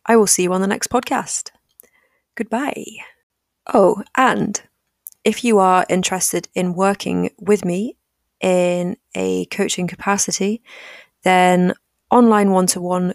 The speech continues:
coaching is something that I offer. If you would like to get fitter, stronger, faster,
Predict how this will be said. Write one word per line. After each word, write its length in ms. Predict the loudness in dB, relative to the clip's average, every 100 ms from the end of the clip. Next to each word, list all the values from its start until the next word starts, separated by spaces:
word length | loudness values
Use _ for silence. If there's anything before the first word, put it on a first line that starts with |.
| _
coaching 480 | -6 -4 -2 -4 -4
is 140 | -4
something 540 | -2 -4 -6 -6 -4 -6 -4
that 200 | -4 -4 -4
I 120 | -2
offer. 360 | -2 0 -2 -4 _ _ -20 -20 -20 -20 _ _ _ _ _ _ _
If 240 | -4 -4
you 200 | -4 -4
would 100 | -4
like 140 | -6 -4
to 60 | -4
get 140 | -6
fitter, 480 | -2 0 0 -2 -4 -20 _
stronger, 480 | -4 0 0 2 -2
faster, 720 | -2 -2 0 -2 -2 -4 -10